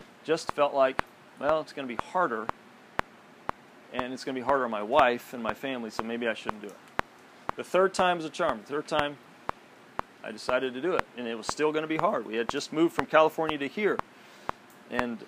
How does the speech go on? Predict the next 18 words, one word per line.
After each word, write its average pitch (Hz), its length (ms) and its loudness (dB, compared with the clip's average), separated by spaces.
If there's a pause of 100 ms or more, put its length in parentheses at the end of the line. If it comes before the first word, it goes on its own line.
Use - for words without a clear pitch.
and, 113 320 -4
uh, 110 180 -2
had 123 180 -2
three 208 240 0
kids 127 320 2
instead 127 280 -6
of 120 100 -8 (100)
two, 143 400 0
and 101 100 -2 (280)
all 151 160 2
that 156 160 0
stuff, 165 280 0 (1300)
and 123 480 -4 (340)
felt 127 260 0
like, 160 260 6
"Okay, 147 320 -2
this 113 260 -6
is, 131 220 -8